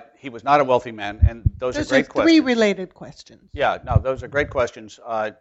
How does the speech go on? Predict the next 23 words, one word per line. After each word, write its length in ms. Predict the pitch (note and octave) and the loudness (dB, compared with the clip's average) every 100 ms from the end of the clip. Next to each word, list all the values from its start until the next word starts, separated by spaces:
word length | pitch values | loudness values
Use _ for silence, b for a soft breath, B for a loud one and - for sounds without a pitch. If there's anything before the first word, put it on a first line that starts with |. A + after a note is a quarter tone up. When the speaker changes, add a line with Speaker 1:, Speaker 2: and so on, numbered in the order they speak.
| _ | _
Speaker 1:
first, 220 | E3+ E3 | -6 -4
he 100 | D3+ | -2
never 200 | C#3+ D3+ | 2 4
got 200 | C#3+ C3+ | 4 2
the 180 | A2+ G#2+ | -2 -10
money 200 | B2 A2+ | -8 -10
from 160 | - G2+ | -10 -16
the 60 | F2 | -14
British, 380 | F2+ E2 - - _ _ _ _ _ _ _ _ | -14 -14 -16 -20 _ _ _ _ _ _ _ _
uh, 380 | G#2 G2+ G2 F2+ - _ _ _ _ | -6 -2 0 -2 -8 _ _ _ _
or 160 | G#2+ A2+ | -4 -4
he 100 | B2+ | 2
might 180 | C3+ D3+ | 4 4
well 140 | G#3 | 2
have 100 | E3 | -2
succeeded. 480 | - - G#3+ B3 - _ - | -8 -14 -14 -12 -14 _ -14
<laughs> 120 | B B B B B B B B B _ | B B B B B B B B B _
Uh, 420 | A2+ A2+ A2 A2 A2 _ | -4 0 2 0 -4 _
he 240 | _ C3+ B2 | _ -12 -12
did, 640 | G#2+ G#2+ D#3+ F#3 E3+ C#3 _ | -14 -8 -4 -4 -6 -18 _
uh, 500 | B2 A#2+ A#2+ A#2+ A#2 | -2 2 4 4 0
shake 360 | - D#3+ D3 - | -4 -6 -4 -2
down, 360 | C#3 C3+ C3+ | 0 0 -2